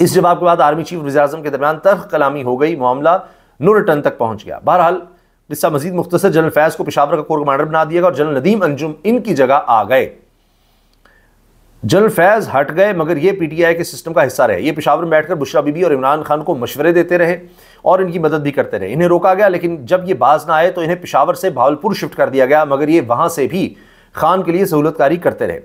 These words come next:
इमरान खान से कौमी असम्बली से इस्तीफे भी जनरल फैज़ हमीद ने दिलवाए थे और खान साहब ने पंजाब और केपीके की हुकूमतें भी इनके मशवरे से तोड़ी थीं।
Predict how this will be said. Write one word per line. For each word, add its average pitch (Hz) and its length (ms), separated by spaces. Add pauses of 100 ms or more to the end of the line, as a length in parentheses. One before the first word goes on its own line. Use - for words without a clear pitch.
इमरान 147 280
खान 165 180
से 170 100
कौमी 160 260
असम्बली 156 340
से 170 140
इस्तीफे 156 340
भी 165 120
जनरल 135 240
फैज़ 131 240
हमीद 143 200
ने 175 60
दिलवाए 156 300
थे 170 200 (240)
और 143 100
खान 180 260
साहब 156 260
ने 175 60
पंजाब 143 440
और 156 140
केपीके 147 400
की 156 120
हुकूमतें 135 440
भी 151 60
इनके 170 340
मशवरे 135 360
से 175 120
तोड़ी 190 340
थीं। - 140